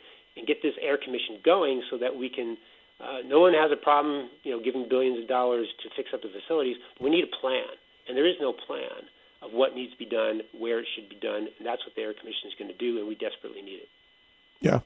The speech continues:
Speaker 2: I mean, well, in order to have a plan, you need the people in place. I mean, I remember the Bush years in the Commission for the Future of America's Vets. I was on that.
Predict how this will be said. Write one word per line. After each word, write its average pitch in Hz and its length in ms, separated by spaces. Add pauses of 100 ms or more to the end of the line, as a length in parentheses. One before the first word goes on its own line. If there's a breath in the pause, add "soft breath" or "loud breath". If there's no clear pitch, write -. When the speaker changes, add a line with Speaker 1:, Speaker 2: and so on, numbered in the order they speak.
Speaker 2:
I 123 120
mean, 120 220
well, 117 180
in 113 120
order 113 280
to 101 100
have 107 220
a 95 80
plan, 110 400
you 98 100
need 104 220
the 92 80
people 104 400
in 92 120
place. 117 600
I 95 100
mean, 101 160
I 98 60
remember 107 340
the 98 120
Bush 107 340
years 101 220
in 98 80
the 98 80
Commission 107 500
for 101 140
the 98 100
Future 110 400
of 95 100
America's 98 600
Vets. 101 400
I 101 140
was 101 200
on 95 220
that. 98 340